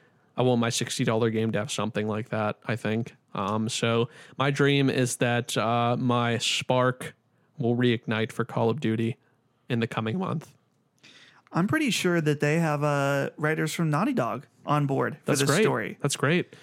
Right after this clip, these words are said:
Speaker 1: It look-,
Speaker 2: So
Speaker 1: it looks fantastic. The animation looks amazing, which is pretty standard now for triple A. The animation looks great on most games. Um, so I'm,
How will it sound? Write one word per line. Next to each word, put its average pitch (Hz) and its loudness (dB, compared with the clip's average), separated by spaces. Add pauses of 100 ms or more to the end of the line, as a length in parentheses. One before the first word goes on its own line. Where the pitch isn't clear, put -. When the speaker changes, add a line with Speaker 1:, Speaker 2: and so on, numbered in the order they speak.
(180)
Speaker 1:
It 165 4
look-, 208 6
Speaker 2:
So 147 2
Speaker 1:
it 160 2
looks 202 2
fantastic. 170 2
The 147 0
animation 151 4
looks 139 2
amazing, 127 2
which - 0 (340)
is - -2
pretty 135 0
standard 127 0
now 202 2
for 127 -2
triple 123 0
A. 120 4
The 113 0
animation 117 2
looks 117 -2
great 117 0
on 110 -2
most 113 0
games. 113 0 (680)
Um, 113 -2 (180)
so 117 2
I'm, 143 2